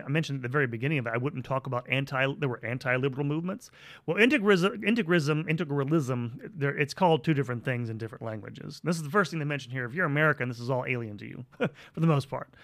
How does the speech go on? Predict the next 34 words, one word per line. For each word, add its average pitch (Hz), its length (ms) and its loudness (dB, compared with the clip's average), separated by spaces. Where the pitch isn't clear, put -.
'cause 170 100 2
this 185 60 2
is 165 80 0
a 160 60 2
European 143 500 2
phenomenon. 107 600 -6
Um, 135 480 2
it, - 140 -8
it's 147 200 -6
called 170 300 2
integralism. 156 500 4
It's 139 80 0
also 196 220 4
called 160 300 2
integrism, 120 840 2
<laughs> - 300 -12
integrisme, 135 560 -4
uh, 120 560 -6
in, 120 260 -4
uh, 113 240 -6
French. 123 480 -6
Uh, 120 300 0
or, 208 360 6
oh, 180 140 4
actually, 165 360 4
and 160 200 0
this 147 140 -2
is 135 40 -4
the 131 120 -2
origins, 175 280 0
actually 139 300 0
come 120 140 -6
from 123 120 -6
Spain. - 580 -10